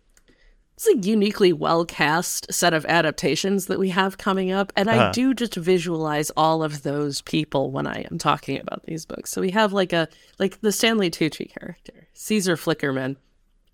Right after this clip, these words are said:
Speaker 1: There's a character who is doing exactly what is asked of him. Uh, he is the person who, on television, on, like, one of these required broadcasts, interviews all of the tributes, uh, tries to draw out their stories, and apparently is,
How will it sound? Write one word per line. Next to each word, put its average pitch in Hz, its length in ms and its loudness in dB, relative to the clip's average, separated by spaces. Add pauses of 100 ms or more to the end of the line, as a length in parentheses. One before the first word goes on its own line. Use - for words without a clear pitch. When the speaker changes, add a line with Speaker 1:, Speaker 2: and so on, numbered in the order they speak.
(100)
Speaker 1:
There's 196 240 6
a - 40 2
character 170 440 2
who 170 100 0
is 165 140 0
doing 160 280 0
exactly 160 540 0
what 139 260 -4
is 143 200 -4
asked - 340 -4
of - 120 -8
him. 208 340 0 (480)
Uh, 147 380 4
he 170 300 0
is 151 140 0
the - 80 -6
person 143 360 0
who, 143 320 -2 (600)
on 190 340 4
television, 156 720 2
on, 160 280 4
like, 151 200 2
one 156 140 2
of 151 80 -2
these 156 200 2
required 151 460 0
broadcasts, - 760 -6 (380)
interviews 196 880 -2
all 160 180 6
of 151 120 0
the - 80 -4
tributes, 156 560 0 (340)
uh, 156 280 4
tries 175 280 4
to 165 140 0
draw 156 400 2
out 156 240 -2
their 156 140 0
stories, 156 560 -2
and 202 220 0
apparently 285 640 -2
is, 233 320 -2